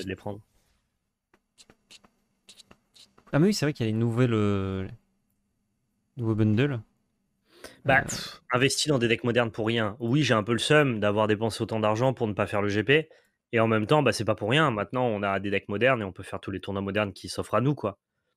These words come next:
Speaker 1: Donc, euh, je le vois pas comme un investissement pour rien,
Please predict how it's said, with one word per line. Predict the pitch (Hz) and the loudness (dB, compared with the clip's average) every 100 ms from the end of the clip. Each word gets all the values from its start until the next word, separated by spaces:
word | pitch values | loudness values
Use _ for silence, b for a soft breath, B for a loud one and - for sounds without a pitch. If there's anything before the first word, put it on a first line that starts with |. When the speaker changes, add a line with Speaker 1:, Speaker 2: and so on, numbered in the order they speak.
| - | -10
Speaker 1:
Donc, | 98 - 107 | -10 -4 0
euh, | 95 95 - - b b b | 0 -2 -8 -20 b b b
je | 110 | -2
le | 110 | 2
vois | 113 | 4
pas | 123 143 | 4 4
comme | 139 117 | 4 4
un | 117 | 2
investissement | 110 104 - - 110 | 0 -2 -8 -8 -6
pour | 110 | -2
rien, | 117 151 165 | 2 2 0